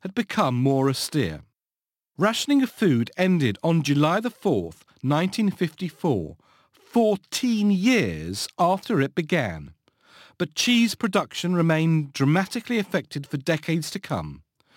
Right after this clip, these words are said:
People had got used to eating government cheddar. When rationing was lifted, retailers could again look forward to growth and develop their businesses and brands. It was time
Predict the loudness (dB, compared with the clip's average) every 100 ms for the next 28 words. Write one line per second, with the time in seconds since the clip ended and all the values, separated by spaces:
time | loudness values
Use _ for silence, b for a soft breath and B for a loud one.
0 | b b b 0 2 2 0 2 -2 0
1 | 0 0 -2 -6 -4 -4 -2 0 0 -2
2 | b b -4 -2 0 -2 -2 -4 -2 -2
3 | -4 -12 _ _ _ _ _ _ _ B
4 | B B B 2 4 2 0 0 2 2
5 | 2 0 -2 -2 -4 -4 -12 b b 0
6 | 0 2 0 2 0 0 0 0 -4 0
7 | 0 2 0 0 -2 -4 -4 0 2 2
8 | 0 -4 -2 0 0 -4 -14 -20 b b
9 | 0 2 2 0 0 -2 -4 0 -2 0
10 | -4 -4 -4 -4 -4 -2 -4 -4 -10 -12
11 | -12 -14 _ B B B B 0 2 0
12 | -2 0 0 0 -2